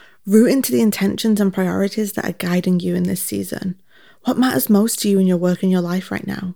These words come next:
What are you working towards? What are you exploring in your work?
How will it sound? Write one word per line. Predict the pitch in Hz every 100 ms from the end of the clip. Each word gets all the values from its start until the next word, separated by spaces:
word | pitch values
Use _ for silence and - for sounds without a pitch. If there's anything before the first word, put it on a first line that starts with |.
| -
What | 196
are | 240
you | 247
working | 185 208 208 185
towards? | 185 180 190 - -
What | 196
are |
you | 196 220
exploring | - - - 180 196 190
in | 185
your | 185 190
work? | 196 196 202 - -